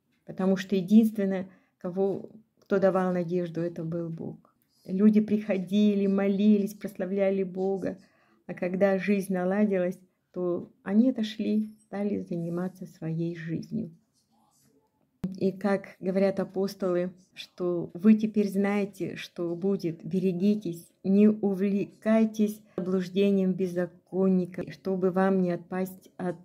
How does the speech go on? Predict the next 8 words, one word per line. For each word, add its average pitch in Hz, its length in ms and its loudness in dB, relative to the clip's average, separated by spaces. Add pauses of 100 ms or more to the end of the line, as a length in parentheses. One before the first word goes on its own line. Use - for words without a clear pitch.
(160)
утверждения, 185 840 2
в 185 100 -14
котором 180 680 -4 (100)
вы 190 400 0
были 180 580 2
спасены 175 760 -2
для 170 300 0
вечности. 170 760 -2